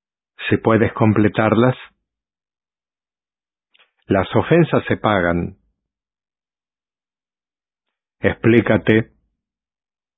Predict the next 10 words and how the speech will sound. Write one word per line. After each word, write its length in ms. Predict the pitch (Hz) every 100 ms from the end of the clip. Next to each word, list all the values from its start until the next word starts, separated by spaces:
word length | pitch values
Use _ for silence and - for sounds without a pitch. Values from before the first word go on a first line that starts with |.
| _
continuó 680 | 117 104 92 101 101 104 95 -
Fondalar, 580 | 101 95 95 104 101 - _ _ _
cómo 300 | - 107 104
piensas 420 | 117 110 104 98
cobrarlas. 640 | - 101 101 95 95 98 - - _ _ _ _ _ _ _ _ _ _ _ _ _ _ _ _ _ _ _ _ _ _ _ _ _ _ _ _ _ _ _ _ _ _ _ _ _ _ _ _ _ _ _ _ _ _ _ - -
Si 100 | 104
no 140 | 107
nos 180 | 123 127
dejan 320 | 120 107 107
pasar 540 | 98 95 107 110 135